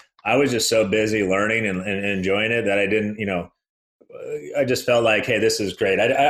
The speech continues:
I, I don't think at the time I was thinking, "Hey, am I gonna do this for ten years?" Um, but I was just, I, I, I was inspired by what we were doing and thought there was a lot of opportunity. And again, I felt like, "Hey, if, like, now I have experience,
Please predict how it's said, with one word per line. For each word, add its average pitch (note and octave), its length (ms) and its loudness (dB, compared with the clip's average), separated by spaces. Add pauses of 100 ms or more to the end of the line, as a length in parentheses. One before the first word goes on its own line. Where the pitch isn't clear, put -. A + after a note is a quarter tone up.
(100)
I, D3 220 4
I D3 40 2
don't D3 140 2
think C3+ 160 0
at A#2+ 80 2
the G#2 80 0
time A2+ 240 0
I G#2+ 100 2
was G2 140 0
thinking, G#2+ 300 -2
"Hey, G#2 120 -2
am A#2 60 0
I A2+ 60 0
gonna G#2 160 0
do G#2 120 -2
this G2 160 0
for - 140 -8
ten F2+ 240 -4
years?" E2 300 -10 (520)
Um, F2 380 -4
but F2+ 100 0
I F#2 140 4
was F2+ 220 2
just, - 240 -8 (640)
I, F#2+ 60 0
I, G2 200 2 (140)
I A2 40 4
was G2+ 280 -2
inspired F#2+ 500 0
by F2+ 140 4
what F#2 180 0
we F#2+ 100 -2
were F2+ 140 0
doing F#2 300 -2
and F2 100 -6
thought F2+ 220 -2
there F#2 100 -2
was F2+ 160 -2
a F#2 60 -2
lot F2+ 120 2
of F2 60 0
opportunity. F2 560 -4
And F2 180 -6 (600)
again, A2+ 240 2
I G2+ 80 4
felt G#2+ 240 2
like, G2 220 2
"Hey, C3+ 260 2
if, G#2 140 -2 (100)
like, A2+ 180 -2 (120)
now A#2 180 2
I A2+ 60 4
have A2 160 2
experience, A#2+ 640 0